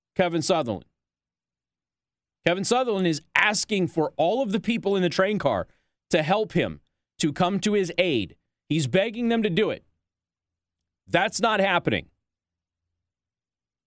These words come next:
He gets physically assaulted to the point that he's now on the ground. He's continuing to be beaten by the robber.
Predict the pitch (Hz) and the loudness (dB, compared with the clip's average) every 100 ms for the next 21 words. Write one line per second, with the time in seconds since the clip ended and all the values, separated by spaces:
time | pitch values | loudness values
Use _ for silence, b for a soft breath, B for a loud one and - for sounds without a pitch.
0 | _ _ _ _ _ _ _ _ _ _ | _ _ _ _ _ _ _ _ _ _
1 | _ _ _ - _ _ 170 175 - - | _ _ _ -20 _ _ 0 0 -2 -2
2 | 233 220 220 247 196 - 170 156 165 156 | 0 0 0 0 0 2 0 0 -2 -2
3 | 135 180 185 160 143 170 180 165 151 170 | 0 0 0 0 0 0 0 2 2 2
4 | 214 190 156 117 117 156 156 147 - 139 | 0 0 0 2 0 -2 -4 -2 -2 -2
5 | 196 214 247 208 185 160 110 165 208 214 | -2 0 0 -2 -4 -6 -2 -4 -2 -2
6 | 165 160 185 170 113 92 120 | 2 2 2 0 0 0 -4